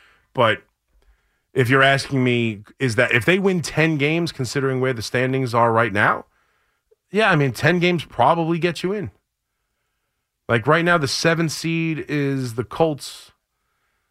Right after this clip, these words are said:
that are, let me get back to it. I was looking at the Jets schedule. The Colts are six and five. So that, to get in to be the, the seventh seed, six and five, the Texans are six and five. They're playing each other this week, so someone's gonna be seven and five, someone's gonna be six and six.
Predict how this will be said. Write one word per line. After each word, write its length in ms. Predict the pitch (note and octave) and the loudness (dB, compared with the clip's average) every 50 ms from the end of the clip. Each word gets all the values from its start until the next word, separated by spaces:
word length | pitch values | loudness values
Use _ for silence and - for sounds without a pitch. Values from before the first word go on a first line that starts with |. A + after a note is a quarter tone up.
| _ _ _ - | _ _ _ -4
that 300 | A#2 A#2+ A#2+ A#2+ A2+ - | 0 2 2 2 0 0
are, 400 | - A#2+ B2+ B2 B2+ B2+ B2 B2 | 0 2 2 4 4 4 2 2
let 80 | A#2+ | 0
me 80 | A#2 A2 | -2 -2
get 140 | G#2+ G#2 F#2+ | -4 -4 -2
back 220 | G#2+ G2+ G2+ - | -2 -2 -2 -4
to 80 | - G#2+ | -6 -6
it. 60 | F#2+ | -6
I 60 | F#2 | -6
was 120 | F#2 F2+ | -6 -6
looking 160 | G2+ F#2+ F#2+ F2+ | -10 -10 -10 -10
at 40 | |
the 40 | F2 | -10
Jets 240 | E2+ G2+ G#2+ G#2 - | -8 -6 -8 -8 -8
schedule. 400 | - - F#2 F#2+ G#2 G#2+ A2+ A#2 | -8 -8 -8 -8 -8 -10 -10 -10
The 120 | A2+ A2+ | -10 -12
Colts 440 | - - - C#3+ C#3+ C#3+ B2+ - - - - | -10 -4 0 0 0 0 -2 -6 -10 -6 -2
are 280 | A#2 A2+ A2 G#2+ G#2+ | 0 0 0 0 -2
six 340 | G#2+ - - F3+ F3 - - | -2 -2 0 0 0 0 -2
and 100 | D#3+ C3 | -4 -2
five. 400 | - - F#2 C2 - - - - _ _ _ _ _ _ _ _ _ _ _ _ _ _ _ _ _ _ _ _ | 0 0 0 0 -2 -6 -16 -20 _ _ _ _ _ _ _ _ _ _ _ _ _ _ _ _ _ _ _ _
So 120 | _ - C3 | _ 2 2
that, 160 | C3+ B2 - | 2 2 0
to 100 | - C3+ | -4 -4
get 200 | A#2+ B2 E3 F#3 | 0 0 0 2
in 180 | F#3 F3+ F3 D#3+ | 2 0 -2 -2
to 140 | - - C#3 | -4 -6 -4
be 160 | C3 D#3 D#3 | -4 -2 -2
the, 300 | C3 B2+ B2 A#2+ A#2 A2 | 0 0 0 0 -2 -2
the 100 | G#2 A2 | -4 -4
seventh 440 | G2+ - - D3 C3+ A#2+ A2 G#2 F#2+ | -4 0 2 2 2 2 0 -4 -6
seed, 420 | - - F#2+ F2 E2+ E2+ E2 D#2+ - _ _ _ _ _ _ _ _ _ _ _ _ _ _ _ _ _ _ _ _ _ _ _ _ _ _ _ | -6 -8 -6 -6 -4 -6 -6 -8 -12 _ _ _ _ _ _ _ _ _ _ _ _ _ _ _ _ _ _ _ _ _ _ _ _ _ _ _
six 360 | - - - G#3 G3 - - | -8 -2 2 2 2 2 0
and 120 | F3+ E3 - | -2 -2 2
five, 380 | - E3+ E3 D#3+ D#3+ D3 B2 | 2 4 4 4 2 0 -2
the 60 | A#2 | -6
Texans 540 | G#2+ - - F3+ E3+ D3 - - D#3+ C#3+ B2+ | -8 -4 0 0 0 0 -2 -6 -6 -6 -6
are 40 | C3+ | -6
six 300 | - - - C#3+ - - | -6 -6 -6 -6 -6 -6
and 120 | C#3 A#2 | -8 -6
five. 540 | - - B2+ A#2+ A#2+ A2+ A2+ A2+ A2 A2 G#2+ | -2 0 2 2 4 2 2 0 -2 -2 -2
They're 120 | A#2 D#3 D3+ | -2 -2 -2
playing 380 | - - - D3 D#3+ D#3 C#3 | -4 -4 -2 0 0 0 0
each 160 | A#2+ G#2 - | -2 -4 -2
other 200 | A2+ G#2 G2 F#2+ | -2 -2 -2 -2
this 220 | F#2 F#2+ F2+ - - | -4 -6 -6 -6 -6
week, 180 | G#2+ G#2 G#2 | -6 -6 -6
so 140 | - - G#2 | -6 -8 -8
someone's 500 | F#2+ - - - C#3+ C#3 C#3+ C#3+ C3+ A#2 | -8 -6 -2 -2 0 0 0 -2 -2 -2
gonna 140 | B2 B2+ A#2 | -4 -4 -4
be 100 | A2+ A#2 | -4 -6
seven 300 | G#2 - - A2+ A2 A2 | -4 -2 -2 -2 0 -2
and 100 | A2 G#2 | -4 -4
five, 260 | - A2 G#2+ G#2+ G2 | -2 -2 -2 -2 -2
someone's 300 | - - A2 G#2+ A2 G#2 | -4 -4 -4 -4 -4 -4
gonna 160 | G#2 A2+ G2+ | -4 -6 -6
be 100 | G2 G2 | -6 -6
six 300 | F#2 - - F#2+ F2 - | -8 -8 -8 -8 -8 -8
and 100 | - F2 E2 | -12 -12 -10
six. 400 | - E2 D#2 D#2 - - - | -8 -8 -8 -8 -8 -12 -18